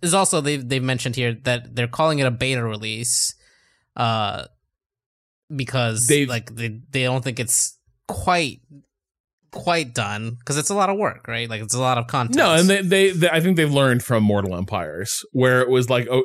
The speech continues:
Speaker 2: like, I'm not sure they called that a beta release, but they were like, "Look, it's a beta."
Speaker 1: <laughs>
Speaker 2: Uh, but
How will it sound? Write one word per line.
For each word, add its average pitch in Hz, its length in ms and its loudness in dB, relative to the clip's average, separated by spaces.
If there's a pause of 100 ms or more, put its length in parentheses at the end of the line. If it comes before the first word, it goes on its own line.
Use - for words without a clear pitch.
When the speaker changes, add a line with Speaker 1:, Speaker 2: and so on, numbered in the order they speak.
Speaker 2:
like, 123 240 2
I'm 127 120 0
not 135 120 0
sure 151 100 0
they 127 100 0
called 123 280 0
that 120 240 -2
a 135 40 -6
beta 131 260 0
release, 143 420 2
but 123 160 -2
they 120 100 2
were 117 140 2
like, 107 220 0
"Look, 90 240 -6
it's 101 220 -6
a 95 40 -8
beta." 98 320 -2 (200)
Speaker 1:
<laughs> - 220 -4
Speaker 2:
Uh, 113 440 2 (680)
but 139 400 4